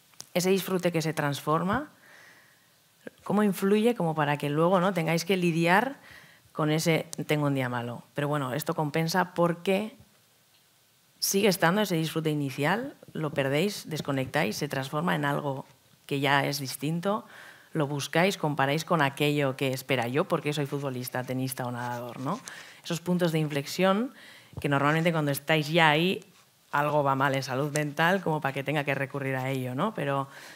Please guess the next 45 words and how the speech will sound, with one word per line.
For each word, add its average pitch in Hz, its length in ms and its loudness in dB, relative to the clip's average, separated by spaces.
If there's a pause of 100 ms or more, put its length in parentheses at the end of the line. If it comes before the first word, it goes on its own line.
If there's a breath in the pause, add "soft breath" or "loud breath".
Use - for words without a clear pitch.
(520 loud breath)
si - 180 0
hacéis 170 220 4
una 202 120 8
vista 180 320 2
atrás, 147 360 4
¿no? 165 140 2
De 151 300 -2
cómo 180 220 2
se 190 80 -2
ha 190 40 2
ido 180 120 2
transformando 143 720 0
este 143 200 -6
disfrute, 151 640 -4 (640 loud breath)
cómo 180 280 4
voy, 175 380 4 (500)
de - 100 -2
alguna 165 200 4
manera, 185 300 6
no 175 140 4
comparándolo, 160 600 4
sino 143 460 -2
elaborándolo, 160 880 2 (200)
"Ostra, 143 460 0
¿no? 143 160 0
Lo 165 80 2
he 160 60 0
perdido, 170 440 0
lo 151 120 -2
quiero 156 180 0
rescatar, 160 520 -2
¿en 156 80 -2
qué 160 120 0
momento 151 420 0
lo 135 80 -4
he 131 60 -4
perdido 131 400 -6
también?", 123 340 -6
¿no? 160 140 -4
La 147 100 -4
comparativa 143 460 -2
un 160 60 -4
poco 165 200 -2
desde 135 280 -2
ahí. 131 260 -8